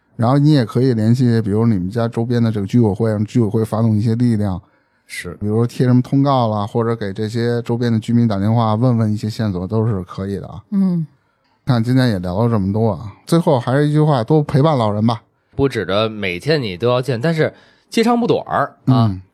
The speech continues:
Speaker 1: 对，反正提前的
Speaker 2: 一块儿吃个饭呀，哎，一块儿唠会儿嗑儿啊，对吧？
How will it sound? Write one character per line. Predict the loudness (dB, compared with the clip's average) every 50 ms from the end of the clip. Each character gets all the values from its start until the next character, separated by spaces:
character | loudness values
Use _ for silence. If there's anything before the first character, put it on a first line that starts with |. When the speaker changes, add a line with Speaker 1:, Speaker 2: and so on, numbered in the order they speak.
| _ _
Speaker 1:
对， | -6 -6 -6
反 | -6 -4 -2 0
正 | 0 -2
提 | -2 -2 -4 -2
前 | 0 0 2
的 | 2 4 4
Speaker 2:
一 | 4
块 | 4
儿 | 2 2 0
吃 | -2 0 2
个 | 4 4 2
饭 | 2 2 2 2 2 2 2
呀， | 0 0 0 0 0
哎， | 0 2 2
一 | 2 0
块 | 0 2 2
儿 | 2 2 2 0 -2 -2
唠 | -2 0 0
会 | 0 0
儿 | -2
嗑 | -4 -6 -8 -2 2 4
儿 | 4 6 6 6 4
啊， | 4 2 2 0
对 | 0 0
吧？ | 0 0 0 -2 -4